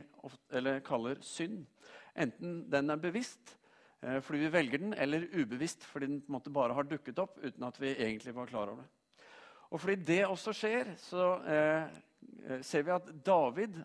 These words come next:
som var da konge i Israel, eh, for lenge siden,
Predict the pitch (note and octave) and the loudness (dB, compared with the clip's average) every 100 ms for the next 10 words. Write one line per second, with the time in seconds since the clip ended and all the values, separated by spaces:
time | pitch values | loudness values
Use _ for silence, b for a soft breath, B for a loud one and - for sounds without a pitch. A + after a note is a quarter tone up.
0 | - - D3+ D3 D3 D3 D#3 - F#3+ A#2 | -14 -6 0 2 4 4 2 0 2 2
1 | C3+ D#3 D3+ B2+ - D#3+ E3+ E3+ B B | 2 0 0 -2 -2 -4 -4 -6 B B
2 | B B - B2 C3 C3 - D#3+ D3 C#3 | B B 0 2 2 2 0 2 4 2
3 | D3 D3+ F#3+ | 0 -2 -2